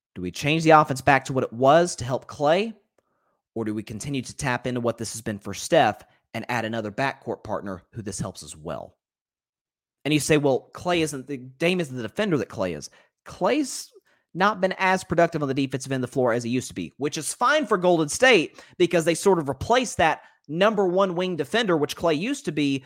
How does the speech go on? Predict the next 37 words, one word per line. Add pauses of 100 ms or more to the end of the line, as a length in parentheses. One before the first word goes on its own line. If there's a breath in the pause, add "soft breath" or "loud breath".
with
Andrew
Wiggins. (520)
Like,
that's
his
job
now. (540 soft breath)
Draymond
Green
is,
I
still
think,
the
best
overall
defender
of
the
team.
He
can
guard
one
through
five.
He
can
play (200 soft breath)
the
five (120)
in
a
small
ball
lineup.